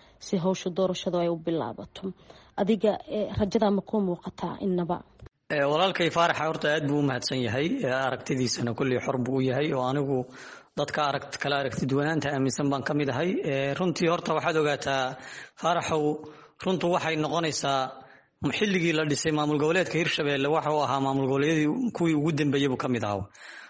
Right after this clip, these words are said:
Speaker 2: Maamul goboleedkaas maalintii la dhisay ilaa hadda maanta oo waddanku doorasho uu ku jiro,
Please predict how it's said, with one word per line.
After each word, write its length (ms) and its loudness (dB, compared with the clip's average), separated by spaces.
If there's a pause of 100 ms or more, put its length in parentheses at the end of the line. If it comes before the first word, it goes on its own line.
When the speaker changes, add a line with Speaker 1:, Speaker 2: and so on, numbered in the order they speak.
(120)
Speaker 2:
Maamul 240 2
goboleedkaas 560 2
maalintii 460 2
la 120 2
dhisay 340 2 (100)
ilaa 200 2
hadda 320 0
maanta 440 0 (560)
oo 120 2
waddanku 380 0
doorasho 440 2 (140)
uu 120 2
ku 140 -2
jiro, 380 2